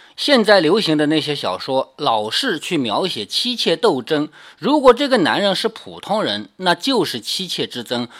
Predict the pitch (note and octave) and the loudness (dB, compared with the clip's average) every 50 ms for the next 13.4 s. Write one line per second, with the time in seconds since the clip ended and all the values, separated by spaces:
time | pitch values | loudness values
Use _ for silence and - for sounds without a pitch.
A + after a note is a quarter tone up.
0 | - - - B2+ D3 A3+ C#4 A3+ G#3+ F3 D#3+ - A#3+ G#3 G#3 F3 C3 A#2+ D3+ F3+ | -20 -12 -4 0 0 0 4 4 4 4 6 6 4 4 4 4 2 2 2 2
1 | F3 D#3+ - - E3+ - - A#2+ F#2+ E2 F2+ A#2+ D3+ F3+ A3+ C#3+ - - _ _ | 0 0 -2 -4 -6 -4 -4 -2 -2 -2 -2 -6 -6 -6 -6 -8 -8 -10 _ _
2 | - F3 F3 D#3+ E3+ D#3 C#3+ - D#3+ D3+ - - G3+ C#3+ B2+ - E3+ E3+ F3 D3+ | -4 -2 -2 0 -2 -2 -4 -4 -6 -2 0 2 2 2 0 -2 -4 -4 -4 -4
3 | - A#2 A2 G2+ - G2+ F#2+ F#2 - _ _ _ _ _ _ _ - F3+ E3 D#3+ | -6 -10 -10 -10 -10 -10 -10 -12 -16 _ _ _ _ _ _ _ -4 -2 -2 -2
4 | D#3+ - C4+ C4+ G#3+ E3+ D#3+ F3 E3+ - - - _ - C#4+ C#4+ C4 A3+ - - | -2 -2 -4 -4 -2 -2 -4 -4 -6 -8 -12 -14 _ 0 2 2 2 2 0 -2
5 | A#3+ G3+ - C#4+ C#4 A3 D3+ A#3 G#3+ A3+ B2+ B2+ A2+ - _ - A#3+ C4+ C#4 B3 | -6 -4 -2 -2 -2 -2 -2 -4 -4 -4 -4 -4 -6 -8 _ 2 4 4 4 4
6 | F#3+ E3 D#3+ - - G3+ - - F#3 E3+ D#3 D#3+ E3 E3+ D#3 F3 E3+ G#3 A#3 A3+ | 4 2 0 -2 -6 -6 -6 -4 -2 -2 -2 -2 -4 -4 -2 -2 0 0 0 0
7 | E3 - - F#2 F#2+ G#2 - - - - E3 C3 B2 - - A#3 A#3+ A#3+ A#3 A#3 | -2 -4 -6 -6 -6 -6 -8 -8 -4 0 0 0 0 0 0 0 0 2 0 0
8 | A3 - C4 A#3 D#3+ A#2 G#2 - - B2 F#2+ - _ _ _ _ _ _ _ _ | 2 4 4 4 4 2 -4 -10 -12 -14 -14 -14 _ _ _ _ _ _ _ _
9 | _ _ _ _ _ _ _ - B3 B3 A#3 - - A3+ A3 G#3+ G3+ - - - | _ _ _ _ _ _ _ 4 4 4 4 2 0 0 0 -2 -2 -4 -10 -12
10 | _ - D#4+ E4+ D#4 G#3+ G#3 F3+ D#3+ D3 - G#3 F3 - - D3+ A#2+ A2+ A2 - | _ 0 2 4 4 4 4 4 4 2 2 0 0 0 0 0 0 -2 0 0
11 | C#4+ C#4+ A#3 F3+ D3+ F#3+ F#3 - - - G3+ G3+ - D3 D3+ D3 - A#2 G#2 F#2+ | 2 2 2 2 0 -2 -4 -4 -2 -2 -2 0 2 2 0 0 -2 -6 -6 -4
12 | G#2 D#3+ E3 D#3 - - A3 F#3+ F3 - F#3+ E3+ D3+ D#3+ D3+ - - - A3+ D3 | -2 0 0 0 0 0 -2 0 0 -2 -2 -2 -2 -2 -2 -4 -4 -4 -4 -6
13 | A2 - - - F#2 F2 G2 A2 | -6 -6 -8 -8 -10 -10 -10 -12